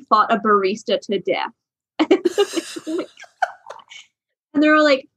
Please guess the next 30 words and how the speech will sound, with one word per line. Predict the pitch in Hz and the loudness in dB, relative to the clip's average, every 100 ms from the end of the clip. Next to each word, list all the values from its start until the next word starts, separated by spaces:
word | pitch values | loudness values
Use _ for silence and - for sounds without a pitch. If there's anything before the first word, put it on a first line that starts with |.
| _ | _
<laughs> | _ _ - | _ _ -2
there's | 320 - 370 427 453 | -2 -2 0 2 2
another | 370 311 285 294 | 0 0 2 2
one. | 277 | 0
It's | 254 | -2
like, | 240 - | -2 2
"Oh, | 311 320 | 2 0
Casey | - 247 247 285 | -2 -4 -2 -2
over | 320 339 | -2 -2
there | 339 320 | 0 0
is | 240 | 0
a | 202 | 0
Libra." | 185 196 - 165 127 - - _ _ _ | 0 -2 0 0 0 -4 -12 _ _ _
And | 202 208 | -2 -2
the | |
person's | 208 214 214 | -2 -2 -2
like, | 185 _ | -6 _
"Wait | - 240 233 | -2 0 2
a | |
minute, | 202 185 | -2 -4
that's | - 208 208 | -2 0 0
a | 220 | -4
vacuum." | 185 196 156 - - 311 107 233 - | -4 0 0 0 -6 -8 -6 -8 -10
Like, | 226 214 - | -10 -10 0
"Yeah, | 277 277 - - _ - | 2 2 -2 -14 _ 0
and | 254 262 | 2 2
she's | 269 285 240 | 2 2 2
a | 202 | 0
Libra." | 196 214 226 196 - - - - - 440 - 494 554 - 679 831 906 932 - 762 784 932 1017 - - 587 _ 659 - _ - 508 - - _ - _ _ _ _ _ - 698 740 - _ _ _ _ _ _ _ _ _ _ _ - 762 - _ _ - | 0 -2 -2 -2 -4 -6 -10 -4 0 2 2 0 0 0 -4 -6 -18 -18 -18 -20 -20 -20 -18 -20 -20 -20 _ -20 -20 _ -10 -8 -8 -8 _ -16 _ _ _ _ _ -12 -12 -12 -18 _ _ _ _ _ _ _ _ _ _ _ -8 -8 -8 _ _ -20
<laughs> | _ | _